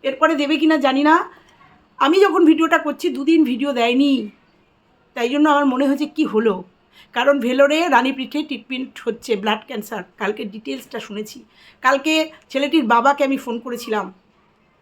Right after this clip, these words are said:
করেছিলাম কেন সেটা বলছি। বাবাকে ফোন করেছিলাম, বাবা ওখানে ছিল না, বাবা মেয়েদের নাম্বার দিয়েছে, মেয়ের সাথে কথা বলেছি, একটা অর্পিতা আর একটা,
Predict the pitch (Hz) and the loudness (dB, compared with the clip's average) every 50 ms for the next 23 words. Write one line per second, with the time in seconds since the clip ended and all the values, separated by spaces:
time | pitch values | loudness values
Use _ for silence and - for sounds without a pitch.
0 | _ _ - 285 285 320 285 320 339 339 330 330 320 294 262 285 330 302 - 240 | _ _ -4 -2 -2 0 0 2 2 2 2 2 2 0 0 0 0 -2 -2 -4
1 | 240 240 220 226 233 220 - - 220 190 - - 240 226 233 269 269 311 247 - | -6 -2 0 0 -2 -2 -4 -12 -12 -12 -6 -2 -2 0 0 -2 -4 -6 -10 -8
2 | 247 247 247 262 247 247 240 - 247 247 254 269 254 233 233 220 254 262 254 226 | -8 -8 -8 -6 -8 -8 -8 -6 -4 -2 0 0 2 0 0 0 -2 -4 -4 -8
3 | 240 226 - 233 208 214 233 262 277 262 220 208 220 214 220 233 226 214 262 277 | -10 -8 -8 -8 -6 -4 -2 0 2 2 0 0 0 -4 -4 -4 -4 -4 -2 0
4 | 262 214 202 208 220 220 202 214 233 226 226 - 294 339 370 359 - - - - | 0 0 0 -2 -4 -4 -4 -4 -4 -4 -4 -2 -4 -6 -6 -8 -16 -20 -20 -20
5 | - _ - 233 214 240 247 247 - 240 208 269 277 - 196 - - 202 202 - | -20 _ -12 -8 -6 -4 -4 -4 -6 -8 -8 -8 -8 -8 -10 -10 -10 -10 -10 -10
6 | 196 - - 311 208 - - - 208 - - 226 220 220 220 220 - - 214 220 | -12 -16 -20 -20 -20 -20 -18 -18 -16 -12 -8 -4 0 0 0 -2 -2 -12 -10 -4
7 | 311 320 311 220 196 190 - - 214 196 | -2 0 0 0 0 -4 -10 -10 -10 -10